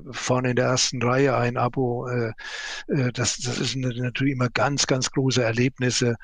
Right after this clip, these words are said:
Ähm, wir sind in, äh, mit der Elbstaffel, äh, ist, ist das Delta Bistro unser, unser, unser, unser Wohnzimmer, wenn man das so sagen will.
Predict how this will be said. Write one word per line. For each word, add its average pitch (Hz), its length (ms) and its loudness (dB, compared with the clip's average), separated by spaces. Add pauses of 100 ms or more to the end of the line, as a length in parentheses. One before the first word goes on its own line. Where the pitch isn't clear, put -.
(440)
Ähm, 117 500 0 (260)
wir 120 120 -2
sind 120 340 0
in, 117 280 -4 (400)
äh, 131 240 0
mit 123 140 -2
der 127 100 4
Elbstaffel, 135 800 4 (920)
äh, 247 40 -2
ist, - 220 2
ist - 200 0
das 127 180 0
Delta 147 300 4
Bistro 147 400 4
unser, 131 540 0
unser, 123 560 -2
unser, 120 500 -4
unser 117 260 -4
Wohnzimmer, 131 460 2
wenn 127 100 0
man 123 120 0
das 123 160 0
so 131 100 -2
sagen 120 420 2
will. 120 220 4